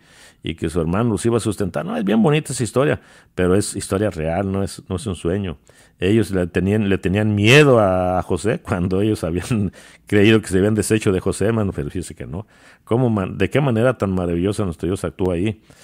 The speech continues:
Dándonos a entender lo que Jesús iba a hacer en este tiempo, hermanos. Él vino a salvar a la humanidad, se, dejándose masacrar, y la gente no quiere agradecer, Dios bendito, no quiere agradecer ese problema que hay.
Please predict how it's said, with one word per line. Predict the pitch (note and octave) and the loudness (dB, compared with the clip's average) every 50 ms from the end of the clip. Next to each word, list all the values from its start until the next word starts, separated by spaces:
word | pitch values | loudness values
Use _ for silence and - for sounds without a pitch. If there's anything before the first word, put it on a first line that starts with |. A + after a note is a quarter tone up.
| - - - _ | -20 -20 -20 _
Dándonos | - G2 G2 B2 C3+ D3 D3 C3+ - | -4 2 4 6 6 6 4 4 4
a | C3 | 2
entender | A#2 G2+ A#2+ G#2+ A2+ B2+ | 4 4 4 4 6 6
lo | C3 C3 - | 4 4 2
que | A2+ G2 | 0 -2
Jesús | F#2 G2+ - - A2 | -2 -2 -2 0 2
iba | A#2+ A#2+ | 4 4
a | A2 | 2
hacer | G2+ A2 A2+ | 2 2 0
en | A2 G#2 A2 | 0 0 -2
este | G#2+ - F#2 | -4 -6 -8
tiempo, | - - E2 F2+ A2+ G#2+ G#2+ F#2 | -6 -4 -2 -2 -2 -2 -2 -4
hermanos. | E2 D#2+ D#2+ D#2 D2+ - - _ - | -2 -2 -4 -6 -6 -10 -14 _ -4
Él | F2 F2+ F#2 F#2 F2+ F2+ G#2 F#2 - _ _ _ _ _ _ _ | -2 0 2 2 0 0 -2 -6 -10 _ _ _ _ _ _ _
vino | - F2+ F2 E2 E2+ F2 F2+ F2 - | -4 -2 0 0 0 0 -2 -4 -6
a | - - - | -10 -12 -8
salvar | - F2+ D#2 D2 D2 D#2 D#2+ - - _ | -6 -6 -6 -4 -4 -6 -6 -8 -10 _
a | - D#2+ | -10 -8
la | D#2+ D#2 | -6 -6
humanidad, | D2+ D2 C#2+ C#2 C#2 C2+ C#2 C#2+ D#2 E2 D#2+ - _ _ _ - _ _ | -6 -6 -8 -8 -8 -8 -8 -8 -8 -10 -10 -12 _ _ _ -20 _ _
se, | - - G2 F#2 F2 - - | -6 -2 -2 -2 -2 -2 -2
dejándose | G2+ G2 F2+ - F#2+ F#2 G#2 A2 G2 - G#2 | -2 -2 0 0 0 0 0 0 0 -2 -2
masacrar, | F#2 F2 - - E2 - G2 F#2 F#2 G2 G2 | -2 -2 -4 -6 -6 -4 -2 0 0 0 0
y | |
la | F#2 E2+ D#2 | 0 -2 -2
gente | F2 F2 F#2 F#2 - E2+ | -2 -4 -4 -2 -2 -2
no | D#2+ F2 D#2+ | -2 -4 -4
quiere | - - F2+ F#2 G2+ A2+ A#2 A2 | -4 -2 2 4 4 4 4 4
agradecer, | G2+ F2 E2+ D#2+ D#2 D2+ D2+ - - D2+ E2 F2 | 2 0 -2 -2 -4 -4 -6 -6 -6 -6 -6 -4
Dios | F2 F#2 F2 F2+ | -4 -4 -4 -4
bendito, | F#2 D#2+ D2 D2 D#2+ E2+ - - F2 | -4 -4 -4 -4 -4 -4 -4 -4 -4
no | F2+ F#2+ - | -4 -4 -4
quiere | - G2+ F#2 G2+ B2 B2+ | 0 2 2 4 4 2
agradecer | A#2 A2+ G2+ F2+ E2+ - - G#2 A2+ A#2 | 2 0 0 -2 -2 -2 0 0 0 0
ese | A2+ - - - | -2 -4 -6 -6
problema | - - F2+ E2 E2 G2+ B2 A#2 G#2+ F2+ | -4 -2 -2 0 0 -2 -2 -2 -4 -4
que | - E2 | -6 -6
hay. | D#2 F2 G#2+ C3+ C3+ G#2+ - | -4 -2 0 0 0 -2 -4